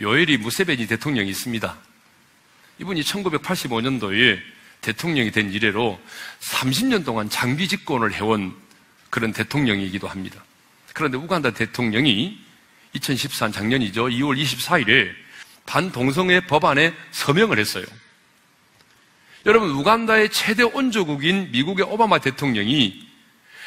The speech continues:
반동성애법에 당신이 서명을 하게 되면, 그래서 통과되면 연간 사억 달러 이상, 우리나라 돈으로 말하면은 한 사억,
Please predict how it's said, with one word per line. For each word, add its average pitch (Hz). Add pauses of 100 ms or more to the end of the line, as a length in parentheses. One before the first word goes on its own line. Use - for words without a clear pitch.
(140)
반동성애법에 208 (540)
당신이 185 (320)
서명을 262
하게 175
되면, 107 (220)
그래서 165
통과되면 135 (720)
연간 190
사억 208
달러 196
이상, 143 (640)
우리나라 196
돈으로 131
말하면은 113
한 113
사억, 120